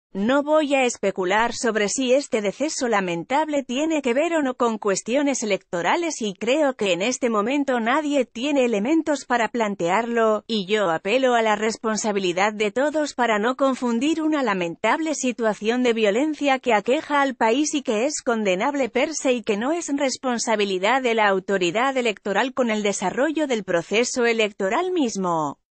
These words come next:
Aprovechó para mandar las condolencias, por supuesto, a los familiares de un compañero de trabajo que fue víctima de la violencia,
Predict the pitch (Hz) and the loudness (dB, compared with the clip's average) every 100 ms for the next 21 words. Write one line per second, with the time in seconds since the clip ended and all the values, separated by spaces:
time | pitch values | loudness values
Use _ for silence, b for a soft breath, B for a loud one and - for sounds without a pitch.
0 | _ _ _ _ _ - 214 220 202 190 | _ _ _ _ _ -2 0 2 0 -2
1 | - 311 311 233 226 214 190 226 285 247 | 0 -2 0 2 2 2 0 0 2 0
2 | 220 - 226 214 185 269 370 330 320 294 | -2 -2 -2 2 2 2 -2 -4 -2 -2
3 | - 202 165 175 151 208 311 - 269 247 | 2 2 2 -8 -2 0 0 -2 0 2
4 | - 220 220 202 - 226 202 185 214 254 | 2 0 0 -2 0 0 2 2 2 2
5 | 240 202 185 220 240 226 208 185 196 311 | 2 2 -2 0 -2 0 0 0 2 2
6 | 320 277 214 196 254 - 277 262 247 - | 2 0 2 2 2 0 -2 0 -2 0
7 | 233 254 233 294 - 294 269 247 226 208 | 2 2 2 -2 -2 0 2 2 2 2
8 | 196 175 208 185 202 180 | 2 2 -2 -2 -2 0